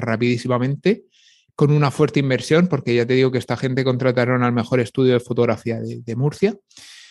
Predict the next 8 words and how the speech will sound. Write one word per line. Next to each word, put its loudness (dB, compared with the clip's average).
Buenas 0
fotos, 4
buena 0
imagen -2
corporativa, 0
una -2
buena 0
web, 2